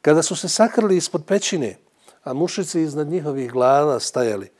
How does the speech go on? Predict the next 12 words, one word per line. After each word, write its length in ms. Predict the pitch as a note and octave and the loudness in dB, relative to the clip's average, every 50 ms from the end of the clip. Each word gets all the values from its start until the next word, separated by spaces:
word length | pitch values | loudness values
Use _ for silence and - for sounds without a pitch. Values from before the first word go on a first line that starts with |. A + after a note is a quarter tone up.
| _ _ _ _ _ _ _ _ _ - | _ _ _ _ _ _ _ _ _ -4
Ebu 260 | B2+ C3+ C#3 D3+ C#3+ | -2 -2 0 0 0
Bekr 340 | B2+ C#3+ D#3+ D#3 - - C#3+ | 2 2 0 0 0 -4 -2
je 120 | C3 B2+ | -2 -2
bio 200 | A#2+ B2+ D3 D3+ | -2 -2 -2 -2
jako 460 | C3+ B2 B2+ C3+ C#3+ C#3 B2+ - - B2+ | -2 0 2 2 2 0 0 -4 -6 -8
uplašen 380 | B2+ C#3+ C#3 - - B2+ A2+ | -6 -6 -6 -6 -6 -8 -6
za 100 | A2+ A2+ | -8 -8
poslanika, 540 | A2 - A2 - A#2 G#2+ A2 A2+ A#2 - A2+ | -10 -10 -12 -10 -10 -10 -10 -10 -10 -12 -12
sallallahu 560 | - - - - - - - - - - - | -12 -12 -12 -14 -14 -14 -14 -16 -16 -18 -20
alejhi 180 | - - - _ | -20 -20 -20 _
ve 60 | - | -20
sellem. 260 | - - - _ _ | -20 -20 -20 _ _